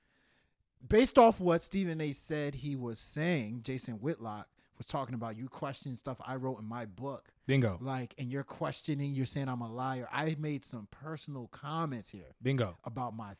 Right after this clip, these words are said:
Speaker 1: family.
Speaker 2: Thank you.
Speaker 1: About my, you know, my, my life. And you're over here trying to nitpick, break down what I'm saying.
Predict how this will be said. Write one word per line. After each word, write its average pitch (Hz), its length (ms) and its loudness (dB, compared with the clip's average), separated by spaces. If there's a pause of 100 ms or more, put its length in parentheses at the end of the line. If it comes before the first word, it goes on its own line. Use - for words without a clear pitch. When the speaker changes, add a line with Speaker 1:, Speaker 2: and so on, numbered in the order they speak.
Speaker 1:
family. 135 600 -4
Speaker 2:
Thank 135 220 2
you. 104 80 -4
Speaker 1:
About 113 360 -6 (160)
my, 95 420 -10 (160)
you 123 160 -4
know, 92 340 -10 (360)
my, 107 460 -8 (220)
my 123 300 -6 (180)
life. 165 340 2 (100)
And 143 100 -6
you're 165 200 0
over 175 200 2
here 147 160 0
trying 139 180 -4
to 110 60 -4
nitpick, 147 680 -2
break 143 320 -4
down 147 240 -2
what 151 180 -2
I'm 117 160 -4
saying. 190 540 2